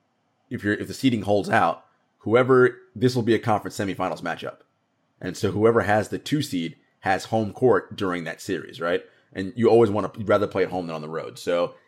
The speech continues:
in that semifinals matchup between the Nets and the Bucks, if seeding holds,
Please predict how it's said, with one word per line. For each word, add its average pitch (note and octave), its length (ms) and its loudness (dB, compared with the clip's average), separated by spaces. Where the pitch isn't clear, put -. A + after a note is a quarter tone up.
in A#2 140 0
that A#2 120 -2
semifinals G2+ 440 -4
matchup F2+ 400 -6
between C3+ 320 -6
the G#2 80 -6
Nets F#2 220 -6
and F2+ 80 -10
the E2+ 40 -8
Bucks, F2 280 -4
if E2+ 80 -14
seeding F#2+ 260 -8
holds, A2 380 0